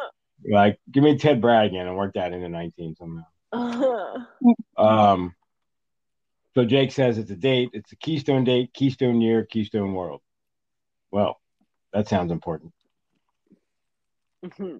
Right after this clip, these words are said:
Speaker 1: June the nineteenth
Speaker 2: Oh,
Speaker 1: of
Speaker 2: wait.
Speaker 1: something in the year. What?
Speaker 2: The whole part was like, "Come on," when they're like,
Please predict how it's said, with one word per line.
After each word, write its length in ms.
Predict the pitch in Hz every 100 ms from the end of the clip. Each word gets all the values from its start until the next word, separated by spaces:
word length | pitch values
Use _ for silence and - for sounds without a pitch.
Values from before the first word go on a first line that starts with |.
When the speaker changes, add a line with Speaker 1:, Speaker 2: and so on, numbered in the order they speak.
| -
Speaker 1:
June 560 | 127 131 135 135 131 139 - _ _
the 80 | 120
nineteenth 640 | 117 139 156 - 143 147 208
Speaker 2:
Oh, 180 | 196
Speaker 1:
of 20 | 180
Speaker 2:
wait. 140 | 160
Speaker 1:
something 640 | 135 123 135 127 120 127 -
in 140 | 143 113
the 100 | 107
year. 300 | 107 110 -
What? 240 | 107 107 - _ _ _ _ _ _ _ _ _ -
Speaker 2:
The 60 |
whole 340 | 196 202 202 196
part 540 | 147 180 170 175 -
was 180 | 170 151
like, 220 | 147 139 -
"Come 400 | - 180 202 151
on," 360 | - 131 120 117
when 160 | 143
they're 160 | 139 139
like, 140 | 139